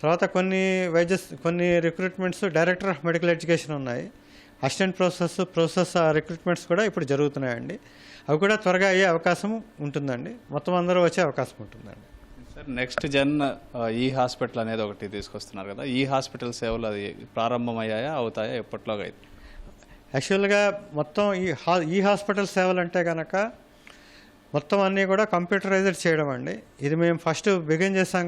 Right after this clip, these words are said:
Speaker 1: కాబట్టి ఈ రోజు నుంచి, అంటే మొదటి నుంచి చేయడానికి ప్రయత్నిస్తున్నాము. దీని ద్వారా ప్రతిదీ కూడా కంప్యూటర్లో నిక్షిప్తం చేస్తామండి. ఇన్‌పేషెంట్, అవుట్‌పేషెంట్, డయాగ్నోస్టిక్ సేవలు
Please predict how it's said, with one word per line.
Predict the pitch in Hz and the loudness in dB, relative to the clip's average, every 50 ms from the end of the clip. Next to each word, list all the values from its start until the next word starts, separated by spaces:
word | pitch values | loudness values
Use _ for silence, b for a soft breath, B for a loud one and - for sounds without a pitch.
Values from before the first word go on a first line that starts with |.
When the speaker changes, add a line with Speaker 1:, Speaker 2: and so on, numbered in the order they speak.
| 170 160 | 0 0
Speaker 1:
కాబట్టి | 160 156 156 151 - - 220 208 - 160 | 0 2 0 -2 -2 -2 -4 -4 0 2
ఈ | 170 170 | 4 4
రోజు | 180 185 190 190 185 | 4 4 4 2 0
నుంచి, | 185 175 - 214 226 240 240 - - - B B B B B B B B - | -2 0 0 0 0 0 -2 -6 -14 -20 B B B B B B B B -2
అంటే | 127 175 170 160 151 139 127 117 110 - - - 127 131 | 0 2 4 4 4 4 4 2 0 -4 -12 -8 -2 0
మొదటి | 147 175 185 170 196 202 | 2 2 2 2 0 0
నుంచి | 190 175 - 220 233 240 208 147 - - - - - | 0 0 0 0 0 0 0 -4 -10 -12 -16 -6 0
చేయడానికి | - 165 170 185 180 175 170 202 214 208 - - - - - - - - - | 2 4 4 4 2 2 2 2 2 2 0 -6 -14 -20 -20 -20 -20 -2 2
ప్రయత్నిస్తున్నాము. | 156 165 160 - 165 - - - 151 139 123 120 131 - - - - B B B B B B B B B B B B B B - | 2 2 2 0 -4 -4 -4 -6 -6 -6 -6 -6 -6 -10 -12 -14 -20 B B B B B B B B B B B B B B 0
దీని | 160 175 180 170 165 170 | 0 2 2 2 2 2
ద్వారా | 180 185 185 196 208 208 196 180 170 156 - | 4 4 4 4 4 4 2 0 -2 -6 -2
ప్రతిదీ | - 165 165 - 202 208 202 202 190 196 190 | -2 0 2 4 4 6 6 4 4 4 4
కూడా | 190 202 220 233 214 - - - - - - - - - - - - - - - - - - - - - | 4 6 4 4 2 -2 -8 -16 -20 -20 -20 -20 -20 -20 -20 -20 -20 -20 -20 -20 -20 -20 -20 -10 -2 -2
కంప్యూటర్లో | 156 165 175 190 185 185 185 196 202 196 180 | -2 2 2 2 2 2 2 2 2 2 2
నిక్షిప్తం | - - 190 - - - 175 175 160 | 0 0 -2 0 2 0 0 2 2
చేస్తామండి. | 156 147 - - - 135 123 120 120 127 135 151 - 151 | 0 0 0 -4 -6 -4 -4 -6 -8 -10 -12 -10 -8 -6
ఇన్‌పేషెంట్, | 165 160 - 180 180 - - 175 170 165 - 160 | -6 0 2 0 0 2 0 -2 -4 -2 0 0
అవుట్‌పేషెంట్, | 151 160 156 - - 165 156 - - 160 156 151 - B B B B - 127 143 | 0 0 0 2 2 2 2 2 -2 -4 -4 -4 -10 B B B B -4 0 2
డయాగ్నోస్టిక్ | 143 156 156 170 170 165 - - 170 - - | 2 2 4 2 0 0 0 -4 -6 -2 0
సేవలు | 165 156 151 151 147 151 | 0 2 2 2 2 2